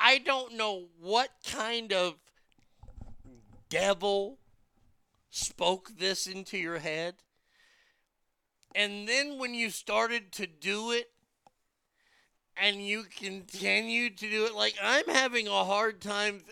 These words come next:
eh, like, saying, like, y-, y-, you put it, it, this is a double A battery.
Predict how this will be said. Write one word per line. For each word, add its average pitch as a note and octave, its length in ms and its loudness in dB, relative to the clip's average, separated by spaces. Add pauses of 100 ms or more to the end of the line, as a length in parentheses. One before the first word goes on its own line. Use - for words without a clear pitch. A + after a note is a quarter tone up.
eh, G#3+ 140 -2 (640)
like, F#3+ 220 -4
saying, A3+ 300 0
like, A3 180 0 (680)
y-, G#3 200 -16 (580)
y-, G#3+ 400 -12
you A#3+ 140 -8
put C#4 260 -2
it, C4+ 100 -8
it, G#3+ 220 -2
this - 200 0
is E4 140 -6
a A3+ 100 2
double A3+ 600 6
A F#3+ 140 8
battery. D#3 580 2